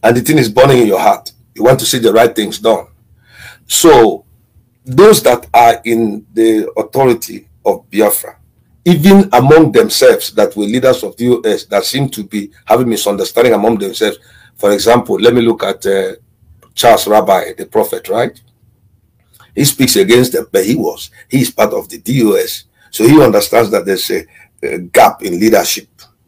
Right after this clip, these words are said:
But that doesn't mean that all the men in Biafra have missed it or men cannot rise up again. Because right now, you are doing something that is talking about men playing their own roles. And there are other men who are doing things underground,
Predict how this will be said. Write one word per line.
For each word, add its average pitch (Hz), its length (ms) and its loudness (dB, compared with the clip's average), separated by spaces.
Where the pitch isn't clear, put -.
But - 300 -2
that 120 240 2
doesn't 147 380 2
mean 113 340 2
that - 260 -2
all 135 180 2
the 117 80 0
men 123 180 2
in 104 120 -2
Biafra 110 340 0
have - 100 -12
missed 113 220 -4
it 104 180 -12
or 104 140 2
men 120 220 0
cannot 113 320 2
rise 110 220 2
up 110 140 -2
again. 92 280 -6
Because 131 240 0
right 151 280 2
now, 131 340 2
you 120 140 2
are 117 100 4
doing 160 240 6
something 135 500 0
that 127 240 0
is - 300 -6
talking 113 340 0
about 120 480 2
men 120 320 0
playing 120 260 0
their 110 120 2
own 113 260 2
roles. 98 400 -6
And 120 120 2
there 131 80 4
are 143 100 6
other 160 160 6
men 151 140 6
who 151 160 6
are 131 140 4
doing 156 260 4
things 147 280 0
underground, 120 720 2